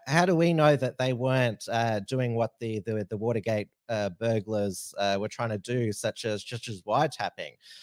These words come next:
I mean, uh, c-, could, could this have been some operation to, to wiretap Lauren Boebert's office in,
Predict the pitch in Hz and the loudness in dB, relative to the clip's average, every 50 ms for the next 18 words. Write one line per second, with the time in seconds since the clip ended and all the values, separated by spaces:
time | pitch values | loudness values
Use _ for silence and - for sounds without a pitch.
0 | - _ - 107 110 110 113 117 120 117 117 113 107 95 - - 104 107 104 107 | -20 _ -2 0 0 2 2 2 4 4 2 0 -2 -4 -4 -2 0 0 0 0
1 | 104 87 - _ _ - - - - 135 110 _ - 143 139 123 - 131 - _ | -2 -4 -6 _ _ -12 -12 -6 -6 -6 -8 _ -2 -2 -2 0 -2 -8 -12 _
2 | - 147 147 120 147 135 - - 127 107 - 127 127 127 123 - - 127 113 110 | 0 0 0 2 0 -2 0 2 -2 0 2 2 2 2 2 0 0 0 -2 0
3 | - 113 120 120 - 113 120 123 123 - - - 127 120 110 - - 107 104 95 | 2 0 0 0 2 0 2 2 2 -2 -4 -4 -4 -4 -4 -4 -4 -4 -4 -4
4 | - 98 98 107 113 120 113 - - 117 113 104 - - 110 110 113 113 104 90 | -4 -4 0 2 2 2 2 0 0 0 0 0 -2 -4 -2 0 0 0 0 0
5 | 110 113 117 110 101 - 117 110 - - - - _ _ - - - - _ - | 2 2 2 2 2 2 0 0 0 -4 -10 -14 _ _ -20 -20 -20 -20 _ 2
6 | 117 131 135 - 165 190 190 - - - - - 123 120 113 110 107 | 2 2 2 2 0 0 0 0 -4 -10 -10 -8 -4 -4 -2 -2 -4